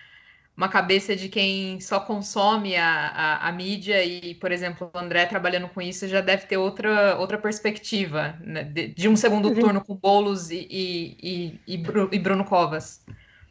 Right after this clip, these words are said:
Speaker 2: É, porque aí, aí é aquele lance que eu, é que eu tava falando, o,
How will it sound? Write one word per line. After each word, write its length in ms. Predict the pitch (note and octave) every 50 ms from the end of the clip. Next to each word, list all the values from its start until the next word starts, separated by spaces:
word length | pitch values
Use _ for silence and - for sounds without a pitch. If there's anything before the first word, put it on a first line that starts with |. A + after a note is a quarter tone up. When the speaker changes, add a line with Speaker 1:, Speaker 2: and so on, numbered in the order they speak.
| _ - - _ _ _ _ _ _ -
Speaker 2:
É, 180 | G3 G3 G#3
porque 240 | G3 - G3+ E3+ G3
aí, 300 | G3 F3+ D3+ D3+ D#3 E3+
aí 280 | F3+ E3 D3 D#3+ D#3 D#3+
é 20 |
aquele 220 | E3+ - - F#3 F#3+
lance 260 | F3+ E3+ E3 D#3 -
que 60 | D3+
eu, 120 | D3+ D3+ B2
é 60 | B2
que 80 | A#2+
eu 40 | C3
tava 180 | - D3+ D3+ C3+
falando, 340 | C#3 D3+ C#3+ C3 B2 B2 A#2
o, 400 | B2+ A#2+ A#2+ A#2 A2+ A2 F#2